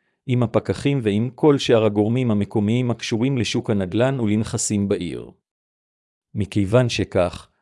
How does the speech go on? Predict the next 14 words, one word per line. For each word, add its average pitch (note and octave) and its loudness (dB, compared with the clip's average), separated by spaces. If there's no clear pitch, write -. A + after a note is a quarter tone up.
נמליץ G#2 0
לבחור A2+ 2
עורך G#2+ 0
דין G#2+ 0
הפועל C3+ 4
בתחום B2+ -2
מגוריכם A2 0
ומתמחה A#2+ -2
בו. C#2+ -10
ככל D3 4
שאתם G#2+ 0
תושבי G2+ 0
השרון, G2+ -2
למשל, F#2+ -2